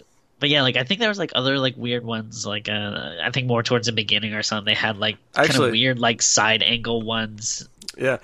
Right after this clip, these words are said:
Speaker 2: Tim,
Speaker 1: Yeah.
Speaker 2: do you know, uh, people who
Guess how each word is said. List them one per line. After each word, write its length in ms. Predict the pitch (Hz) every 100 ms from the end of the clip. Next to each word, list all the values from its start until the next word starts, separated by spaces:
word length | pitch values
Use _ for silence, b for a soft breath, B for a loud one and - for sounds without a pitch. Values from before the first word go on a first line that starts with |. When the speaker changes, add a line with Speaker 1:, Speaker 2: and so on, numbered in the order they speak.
| B B
Speaker 2:
Tim, 360 | - 143 123 - b b b
Speaker 1:
Yeah. 100 | 139 -
Speaker 2:
do 100 | 165
you 20 |
know, 140 | 196 - -
uh, 160 | 135 170
people 420 | - 208 208 180
who 220 | 147 147